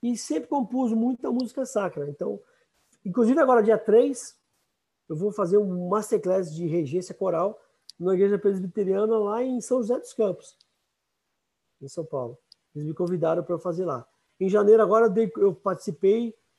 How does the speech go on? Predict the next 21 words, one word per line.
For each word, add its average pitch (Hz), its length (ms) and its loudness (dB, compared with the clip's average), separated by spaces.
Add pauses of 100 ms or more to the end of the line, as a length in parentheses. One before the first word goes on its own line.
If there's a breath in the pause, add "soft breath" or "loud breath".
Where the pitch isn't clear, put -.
(160)
de 156 140 -4
um, 165 720 -4 (400)
da 151 100 -6
pós-graduação, 196 840 0 (240)
dei 165 120 0
um 180 80 0
curso 185 200 -2
de 170 80 -2
regência 175 460 0
um 202 160 -4
e 220 60 -4
dois 185 440 -2 (840)
na 160 240 -4
unasp, 190 580 0
que 160 120 -6
é 156 40 -2
da 156 140 -4
universi-, 160 480 -4
a 151 120 -4
Universidade 160 600 -4 (680)
Adventista 147 840 -6